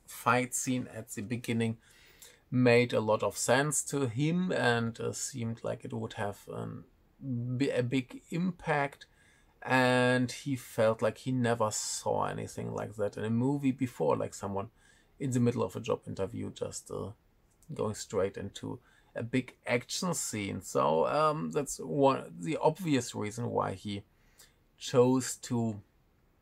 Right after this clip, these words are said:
uh, make it, like, the start of the story. We have later a s-, m-, flashback segment. Um, and I always felt like, why, except for this, um,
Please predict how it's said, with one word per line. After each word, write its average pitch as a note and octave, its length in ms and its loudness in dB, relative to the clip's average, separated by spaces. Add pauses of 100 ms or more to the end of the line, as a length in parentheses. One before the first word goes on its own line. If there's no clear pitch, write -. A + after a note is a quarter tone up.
(460)
uh, A2+ 140 2
make A2 480 -4
it, A#2+ 360 -6 (680)
like, A#2+ 260 -6
the - 100 -10
start A#2+ 480 0
of C#3 200 -2
the D3+ 80 -16
story. D3 380 0
We A#2+ 120 0
have G#2+ 220 -4
later A2+ 400 -2
a A2+ 160 -4
s-, - 280 -10
m-, B2+ 300 -2 (180)
flashback A#2 720 -4
segment. A#2+ 600 0 (560)
Um, A#2+ 1120 0 (100)
and C#3+ 80 -6
I C3 60 -4
always C#3 280 6
felt A#2+ 160 0
like, A2+ 120 0
why, G2 1040 0 (200)
except - 440 -4
for G2+ 320 0
this, G2 400 -4
um, F#2+ 340 -4